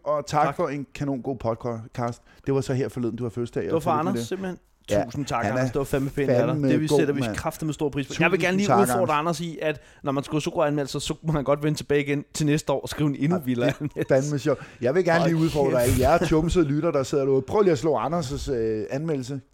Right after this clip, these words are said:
Speaker 1: Good luck with that.
Speaker 2: Good luck with that,
Speaker 1: Ja.
Speaker 2: man. Ja.
Speaker 1: Så kom
Speaker 2: Hold
Speaker 1: vi altså
Speaker 2: kæft.
Speaker 1: også op på næsten atten minutter, og det
Speaker 2: Det
Speaker 1: synes
Speaker 2: synes
Speaker 1: jeg
Speaker 2: jeg,
Speaker 1: godt, vi kan være
Speaker 2: ved du, det er
Speaker 1: bekendt
Speaker 2: godt.
Speaker 1: at sige,
Speaker 2: Det er
Speaker 1: øh,
Speaker 2: godt. Det er godt. Jeg synes, du har været god i dag, Jonas.
Speaker 1: Jamen, tak skal du have, og i lige måde.
Speaker 2: Skal vi sige tak for det?
Speaker 1: Ja, det kan vi da godt.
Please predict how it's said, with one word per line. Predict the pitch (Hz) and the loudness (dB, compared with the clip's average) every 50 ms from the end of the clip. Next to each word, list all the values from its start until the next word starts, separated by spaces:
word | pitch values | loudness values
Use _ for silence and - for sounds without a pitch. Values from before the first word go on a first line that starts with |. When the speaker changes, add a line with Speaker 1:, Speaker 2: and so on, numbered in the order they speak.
| _ _ _ | _ _ _
Speaker 1:
Good | - 170 185 202 196 - | 4 6 6 6 4 0
luck | 123 127 139 160 - - | -2 0 0 -2 -2 -6
with | 110 104 - - _ - | -8 -8 -8 -10 _ -8
that. | 85 98 120 120 - - 123 | -6 -6 -6 -6 -10 -8 -4
Speaker 2:
Good | 131 196 247 240 285 262 | -2 -2 0 2 0 0
luck | 214 151 | 0 0
with | 151 117 107 | -2 -4 -2
that, | 117 156 185 202 180 156 156 147 | 0 0 0 2 0 -2 -2 -2
Speaker 1:
Ja. | |
Speaker 2:
man. | 160 170 160 151 151 151 160 170 180 202 208 - _ _ - | 0 0 0 0 0 -2 -2 -4 -6 -8 -10 -12 _ _ -8
Ja. | - 139 | -8 -8
Speaker 1:
Så | 147 - - 151 - | -6 -4 -6 -2 0
kom | 170 160 | 0 0
Speaker 2:
Hold | 202 196 | 2 4
Speaker 1:
vi | 185 | 4
altså | 180 160 131 147 | 4 4 2 0
Speaker 2:
kæft. | 165 | -2
Speaker 1:
også | 180 147 160 | -2 -2 -2
op | 175 165 | -4 -4
på | - 175 | -4 -4
næsten | 165 170 160 - 175 | -4 -4 -4 -4 -4
atten | 147 143 151 170 | -4 -2 -2 -4
minutter, | 175 165 156 156 165 175 | -4 -4 -4 -4 -2 -2
og | 160 | 0
det | - | 0
Speaker 2:
Det | - 185 | 2 2
Speaker 1:
synes | - 196 202 147 | 2 2 0 2
Speaker 2:
synes | 175 | 2
Speaker 1:
jeg | 160 | 2
Speaker 2:
jeg, | 135 156 | 2 2
Speaker 1:
godt, | 160 156 | 2 0
vi | 175 | -4
kan | - 160 143 | -2 -2 2
være | 131 151 | 4 4
Speaker 2:
ved | 196 | 4
du, | 196 | 4
det | 175 | 6
er | 170 | 4
Speaker 1:
bekendt | 180 175 147 | 4 4 4
Speaker 2:
godt. | 151 165 175 226 - - 143 | 4 4 4 4 2 -2 -8
Speaker 1:
at | 131 | -8
sige, | - - 143 135 131 | -6 -6 -2 0 2
Speaker 2:
Det | 160 | 2
er | 160 | 2
Speaker 1:
øh, | 147 | 2
Speaker 2:
godt. | 139 151 170 170 - - _ - | 2 2 0 0 -4 -10 _ -10
Det | 139 | -6
er | 131 | -2
godt. | 127 135 151 - - - - - - | -2 -2 -2 -2 -4 -10 -14 -10 -8
Jeg | 127 139 | -8 -8
synes, | - 160 147 | -6 -6 -2
du | - 151 | 0 0
har | 139 | 2
været | 131 120 117 | 2 2 0
god | 127 127 123 127 | 0 -4 -4 -4
i | |
dag, | 123 113 | -6 -6
Jonas. | 98 110 123 123 - | -6 -8 -8 -8 -8
Speaker 1:
Jamen, | 127 123 139 | -8 -10 -8
tak | - - 156 160 175 | -6 -4 -4 -4 -4
skal | - - 202 | -4 -6 -4
du | 190 | -4
have, | 185 196 190 196 180 | -4 -4 -4 -6 -6
og | 170 | -6
i | 151 147 | -6 -6
lige | 170 196 | -6 -6
måde. | 202 190 208 202 185 _ _ _ _ _ _ _ - - - - - - _ _ _ - | -4 -4 -6 -8 -10 _ _ _ _ _ _ _ -20 -20 -20 -20 -20 -20 _ _ _ -14
Speaker 2:
Skal | - - 143 131 | -8 -4 -4 -4
vi | |
sige | 117 117 | -4 -4
tak | 113 135 143 143 | -6 -8 -6 -6
for | 165 | -6
det? | 170 180 170 | -4 -4 -4
Speaker 1:
Ja, | - 107 117 135 135 - | -4 -2 0 0 0 -2
det | 147 | -2
kan | - 175 175 | -2 0 0
vi | 170 - | 2 2
da | |
godt. | 156 143 147 175 190 | 2 0 0 -2 -4